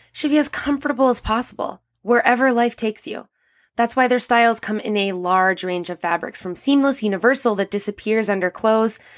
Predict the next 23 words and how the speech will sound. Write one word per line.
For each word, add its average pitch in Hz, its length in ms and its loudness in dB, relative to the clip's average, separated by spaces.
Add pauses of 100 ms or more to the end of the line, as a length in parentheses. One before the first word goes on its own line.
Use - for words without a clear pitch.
(320)
to 320 320 2
cozy 269 480 2
waffles 214 500 0
plush - 360 -2
comfort 220 440 -2
that 247 140 -10
keep 208 200 -6
you 180 80 -10
comfy 208 480 0
on 170 140 0 (160)
every 214 400 0
occasion. - 580 -2 (720)
Parade 330 280 4
understands 220 640 2
that 208 120 0
everyone 214 380 2
deserves 180 420 -2
to - 60 -8
express - 360 -6
themselves 165 500 -4
however 180 480 0
they 175 140 0
choose, 156 540 -4